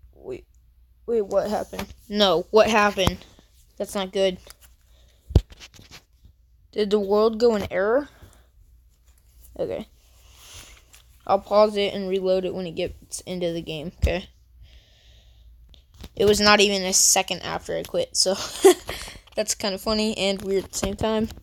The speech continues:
Anyway, I know this is probably not a good idea,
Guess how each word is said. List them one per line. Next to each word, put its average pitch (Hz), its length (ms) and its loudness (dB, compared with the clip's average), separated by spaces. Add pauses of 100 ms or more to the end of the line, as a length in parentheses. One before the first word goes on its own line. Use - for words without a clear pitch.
(580)
Anyway, 214 540 2 (1200)
I 196 40 -14
know 202 140 -2
this 208 80 0
is - 80 -2
probably 202 260 2
not 196 160 -4
a 196 40 -2
good 196 140 0
idea, 214 460 0